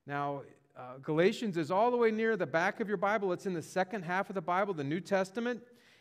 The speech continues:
And if you happen not to have your Bible, or maybe you're new to finding your way around the Scriptures,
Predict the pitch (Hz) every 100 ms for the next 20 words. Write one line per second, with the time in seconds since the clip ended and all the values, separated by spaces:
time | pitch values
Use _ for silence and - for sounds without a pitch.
0 | _ 156 151 147 160 156 - - - 180
1 | 190 185 185 185 151 190 214 226 190 214
2 | 233 226 226 - 160 156 175 190 185 170
3 | 156 190 214 185 - 175 185 196 175 160
4 | 175 190 143 151 180 208 202 208 202 214
5 | 254 233